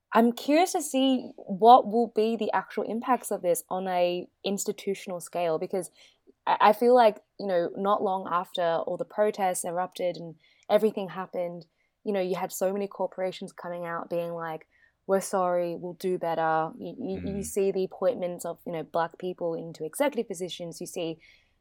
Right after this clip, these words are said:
Speaker 1: corporations like Band-Aid, you know, having, like, actual Band-Aids that reflect
Speaker 2: Yeah.
Speaker 1: different skin types, which is, what the fuck? How did that only happen
Speaker 2: It's a
Speaker 1: recently?
Speaker 2: weird thing. It's a real
Speaker 1: But
Speaker 2: weird thing.
Speaker 1: And, like, you know, um, Crayola coming out with, like, different colors. Or maybe that's happened
Speaker 2: <laughs>
Speaker 1: years ago. I don't know. But you know what I mean? I feel like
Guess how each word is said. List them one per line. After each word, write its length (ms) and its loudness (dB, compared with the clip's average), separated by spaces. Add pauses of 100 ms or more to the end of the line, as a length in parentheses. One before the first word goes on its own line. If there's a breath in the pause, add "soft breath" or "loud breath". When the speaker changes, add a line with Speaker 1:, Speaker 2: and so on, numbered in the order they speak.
Speaker 1:
corporations 640 2
like 160 -2
Band-Aid, 600 2 (200)
you 100 -8
know, 280 -6
having, 340 0
like, 220 0 (720)
actual 320 10
Band-Aids 540 6
that 120 6
reflect 380 2
Speaker 2:
Yeah. 40 -4
Speaker 1:
different 280 -4
skin 180 -4
types, 220 -4
which 120 0
is, 160 10 (200)
what 200 -4
the 120 0 (100)
fuck? 100 -2 (120)
How 240 8
did 100 8
that 180 2
only 160 6
happen 240 2
Speaker 2:
It's 60 -6
a 60 0
Speaker 1:
recently? 240 -4
Speaker 2:
weird 180 -8
thing. 360 -12
It's 100 -18
a 40 -12
real 280 -10
Speaker 1:
But 120 12
Speaker 2:
weird 200 -2
thing. 260 -16 (400)
Speaker 1:
And, 100 6
like, 180 6
you 60 0
know, 160 6 (140)
um, 480 8 (100)
Crayola 600 8
coming 300 0
out 240 4
with, 180 0
like, 240 -2
different 280 -2
colors. 260 0
Or 20 -2
maybe 140 2
that's 140 2
happened 300 -2
Speaker 2:
<laughs> 140 -6
Speaker 1:
years 140 -2
ago. 200 0
I 100 6
don't 100 0
know. 120 -4
But 160 6
you 60 2
know 60 6
what 100 6
I 60 4
mean? 120 4
I 100 6
feel 180 2
like 180 4